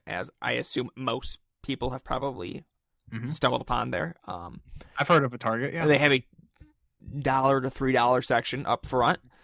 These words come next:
Speaker 2: Sometimes five.
Speaker 1: Mm, yep.
Speaker 2: Sometimes
Speaker 1: So
Speaker 2: you get some, like, real cool looking ficas. Not ficas. What's the
Speaker 1: interesting.
Speaker 2: fucking
Speaker 1: But it doesn't go, it never gets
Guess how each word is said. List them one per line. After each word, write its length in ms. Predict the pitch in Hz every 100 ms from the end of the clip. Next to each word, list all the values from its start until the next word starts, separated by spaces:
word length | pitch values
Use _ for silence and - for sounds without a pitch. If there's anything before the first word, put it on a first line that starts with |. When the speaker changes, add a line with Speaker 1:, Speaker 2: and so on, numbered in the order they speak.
| _ _
Speaker 2:
Sometimes 360 | - - 277 -
five. 480 | 143 156 101 - -
Speaker 1:
Mm, 200 | 147 139
yep. 240 | 117 127 - _ _ -
Speaker 2:
Sometimes 260 | - 226 151
Speaker 1:
So 40 | 165
Speaker 2:
you 60 |
get 140 | 165 151
some, 240 | - 139
like, 240 | 131 127 - _ _ _ -
real 360 | 143 143 165 160
cool 380 | - 175 160
looking 400 | 160 156 147 131
ficas. 640 | 117 - 151 139 85 - - -
Not 160 | 110
ficas. 280 | - 85 -
What's 260 | 98 - -
the 0 | - _ _ _ _
Speaker 1:
interesting. 320 | 151 131 123
Speaker 2:
fucking 200 | 113 101 101 _ _ _
Speaker 1:
But 140 | 139 170
it 20 |
doesn't 200 | 214 185
go, 340 | 160 139 123 _ _ _
it 80 | 139
never 160 | 156 151
gets 200 | 135